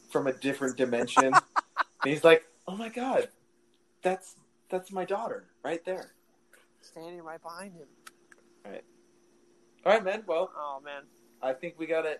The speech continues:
Speaker 1: I think we're forcibly supposed to end it now.
Speaker 2: I think so, too, unfortunately. But we will be back either later this week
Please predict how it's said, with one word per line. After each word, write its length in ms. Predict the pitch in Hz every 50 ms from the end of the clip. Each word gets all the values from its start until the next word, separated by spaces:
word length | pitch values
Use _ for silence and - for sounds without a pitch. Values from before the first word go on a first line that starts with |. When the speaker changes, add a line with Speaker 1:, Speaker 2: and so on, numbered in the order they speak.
| 131
Speaker 1:
I 80 | 131 131
think 200 | - - 165 -
we're 100 | 156 147
forcibly 680 | - - - 175 175 170 170 - 165 156 151 156 160 151
supposed 300 | - - - 151 147 -
to 100 | - 143 135
end 140 | 135 131 113
it 140 | 107 - -
now. 240 | 104 98 95 95 - - _ _ _ _ _ _ _ -
Speaker 2:
I 100 | 165 165
think 240 | 156 - 190 185 180
so, 220 | - - 170 160 156
too, 380 | 147 - 165 151 135 131 135 - _ - _ _ _ _ _ _ -
unfortunately. 720 | 151 160 156 - 165 160 151 139 - 127 131 131 131 139 139
But 180 | 135 147 147 143 143
we 140 | 160 170
will 160 | 180 185 180 180
be 160 | 175 170 160
back 320 | - 170 160 165 165 160 - - _ -
either 280 | 160 156 160 165 151
later 300 | 147 151 156 165 165 165
this 240 | 156 156 151 - -
week 280 | 156 151 160 156 156